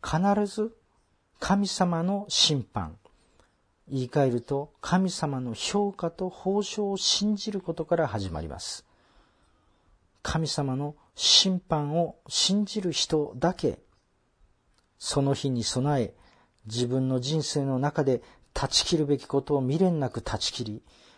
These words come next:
放棄することを進んで実行できます。神様の審判を信じる人だけ、その日に備え、まかねばならない種を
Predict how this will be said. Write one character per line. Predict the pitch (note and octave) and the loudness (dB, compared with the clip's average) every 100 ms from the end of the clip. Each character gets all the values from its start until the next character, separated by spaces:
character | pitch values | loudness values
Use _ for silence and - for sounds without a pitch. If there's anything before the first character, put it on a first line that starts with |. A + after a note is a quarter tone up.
| _ | _
放 | - C#3 | 2 4
棄 | - | 2
す | A2+ B2+ | -4 -2
る | B2+ | 0
こ | C#3 | 0
と | D3 | 2
を | C3 | 2
進 | - - E3+ | 2 0 0
ん | F3+ | 2
で | F#3+ | 0
実 | C#3 G#2 | -2 -6
行 | - | -6
で | F2 E2+ | -8 -8
き | E2+ | -12
ま | - | -12
す。 | - - _ _ _ _ _ _ _ _ _ _ _ _ _ _ _ - | -12 -14 _ _ _ _ _ _ _ _ _ _ _ _ _ _ _ -6
神 | - D#3 | -2 0
様 | C#3 C#3+ C3+ | 0 -2 0
の | A#2+ | 0
審 | - F3 D#3 | 2 2 2
判 | D3 C3 | 0 2
を | B2+ | 2
信 | - - G3 | 6 6 6
じ | G3 G#3+ | 2 0
る | E3+ | -2
人 | - A2 | -2 -4
だ | F#2+ | -4
け、 | E2+ F2 - _ _ _ - | -8 -10 -12 _ _ _ -16
そ | - - C3 | -6 0 2
の | A#2+ | 2
日 | - | 2
に | B2 A2 | 0 0
備 | - A2 B2+ C3 | 0 0 2 2
え、 | G2+ - - - - - _ | -2 -8 -20 -20 -20 -20 _
ま | A2+ A#2 | -4 -2
か | - | 0
ね | C3+ C3+ | 0 2
ば | B2+ B2 | 0 0
な | B2+ | 2
ら | C#3+ | 2
な | D#3 D3 C#3+ | 2 2 0
い | C3 | -2
種 | - E3 D#3+ C#3+ | -2 0 0 0
を | D#3 | -4